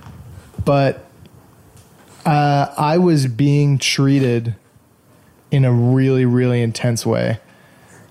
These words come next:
Um, and it wasn't really until I got to the hospital, the me-, the, the paramedics tried to, tried to, um,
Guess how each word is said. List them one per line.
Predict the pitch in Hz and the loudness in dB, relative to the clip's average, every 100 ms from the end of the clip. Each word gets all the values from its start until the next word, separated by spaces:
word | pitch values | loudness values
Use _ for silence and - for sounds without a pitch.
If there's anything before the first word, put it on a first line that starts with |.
| - | -6
Um, | 131 120 117 - | -2 0 0 0
and | 135 | 0
it | |
wasn't | 139 147 170 160 | 0 0 2 2
really | 165 151 | 2 0
until | 131 - 131 | -2 -2 0
I | 127 | 0
got | 123 120 120 | -2 -2 -2
to | 123 | -4
the | 117 | -2
hospital, | 120 117 151 139 | -2 -2 -2 -2
the | 139 | 0
me-, | 139 - | -2 -2
the, | 143 127 - | -2 -4 -4
the | 135 | -6
paramedics | 143 165 165 143 131 | -2 0 0 -2 -4
tried | - 127 127 | -4 -4 -2
to, | 127 123 113 - - - - - - | -2 -2 -4 -8 -20 -20 -20 -18 -6
tried | 139 127 127 123 | -2 0 -2 -2
to, | 131 117 113 | 0 2 2
um, | 110 110 113 | 0 -2 -2